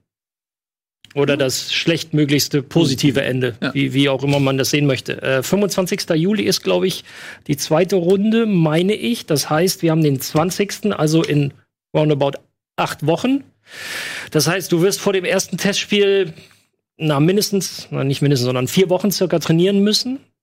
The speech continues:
Speaker 1: Das heißt, du hast vier Wochen frei. Vier Wochen frei komplett machst du nicht, also gibst du ihnen jetzt zwei Wochen.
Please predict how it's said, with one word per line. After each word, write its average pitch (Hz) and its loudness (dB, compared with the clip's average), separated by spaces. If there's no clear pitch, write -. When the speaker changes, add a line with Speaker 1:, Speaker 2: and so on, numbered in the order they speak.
Speaker 1:
Das - -4
heißt, 135 -2
du 170 2
hast - -2
vier 170 2
Wochen 170 2
frei. 220 -2
Vier 165 4
Wochen 156 2
frei 151 -2
komplett 147 -2
machst - -2
du 151 0
nicht, 196 -2
also 147 0
gibst 147 0
du 160 4
ihnen 151 4
jetzt 143 -2
zwei 170 2
Wochen. 247 0